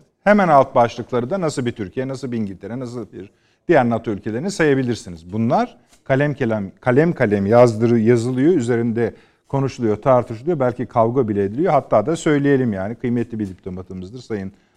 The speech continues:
Tacan İldem. Bu işleri çok iyi bilir. Avrupa yakasını da iyi bilir. Batı'yı da iyi bilir.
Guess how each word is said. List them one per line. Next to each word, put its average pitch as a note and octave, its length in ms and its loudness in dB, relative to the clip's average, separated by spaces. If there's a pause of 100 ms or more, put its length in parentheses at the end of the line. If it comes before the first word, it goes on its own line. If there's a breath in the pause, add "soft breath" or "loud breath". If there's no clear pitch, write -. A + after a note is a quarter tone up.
(140 soft breath)
Tacan G2+ 420 -2
İldem. A#2 360 -6 (640)
Bu A#2+ 100 0
işleri G#2+ 280 -4
çok - 280 -8
iyi F#2+ 160 -8
bilir. G2+ 220 -10
Avrupa G#2+ 380 -2
yakasını G2+ 460 -4
da F2 80 -8
iyi E2+ 240 -12
bilir. A#2 380 -14
Batı'yı G2 420 -6
da F#2+ 40 -6
iyi F2 280 -10
bilir. A#2+ 340 -14